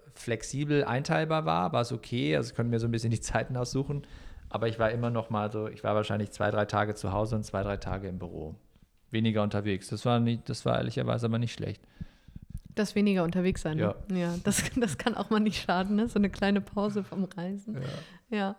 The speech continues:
Speaker 2: absolut. Ähm, das ist witzig. Ich, ich kann das total verstehen. Ich hab, ich versuch mir das immer so zu erklären, wenn ich in einem Café sitze, dann ist meine,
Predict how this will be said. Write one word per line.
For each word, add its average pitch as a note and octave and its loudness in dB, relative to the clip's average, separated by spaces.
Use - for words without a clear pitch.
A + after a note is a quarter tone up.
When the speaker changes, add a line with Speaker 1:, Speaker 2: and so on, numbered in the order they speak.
Speaker 2:
absolut. G3 -4
Ähm, G3+ 4
das G#3 -2
ist G#3+ -2
witzig. G#3 0
Ich, - -10
ich - -8
kann G#3 2
das G#3 2
total G3+ -2
verstehen. G3 0
Ich - -6
hab, G#3 -2
ich - -12
versuch G#3+ 0
mir A#3 4
das G3 0
immer G3+ 0
so G3+ -2
zu G#3 -4
erklären, G3 -4
wenn G3 0
ich F#3+ -2
in G3+ 2
einem G3 2
Café A3 0
sitze, G#3 -2
dann F#3 -2
ist - -6
meine, F3+ 2